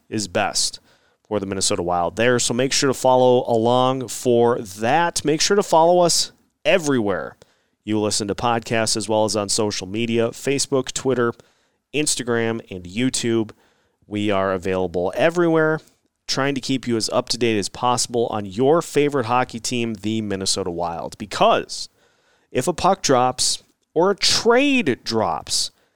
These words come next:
in the state of hockey, Locked On Wild has you covered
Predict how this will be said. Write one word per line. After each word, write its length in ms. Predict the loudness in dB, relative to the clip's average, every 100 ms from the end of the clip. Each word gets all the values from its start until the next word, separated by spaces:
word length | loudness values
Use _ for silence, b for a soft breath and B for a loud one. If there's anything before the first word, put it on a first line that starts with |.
| _ -8
in 120 | -6
the 60 |
state 260 | -2 0 -2
of 60 | 0
hockey, 520 | 0 2 0 -4 -6 _ _ _ _ -4
Locked 300 | -2 -2 -6
On 100 | 0
Wild 300 | 0 0 -2
has 240 | -4 -2
you 100 | -2
covered 520 | 2 0 2 -2 -4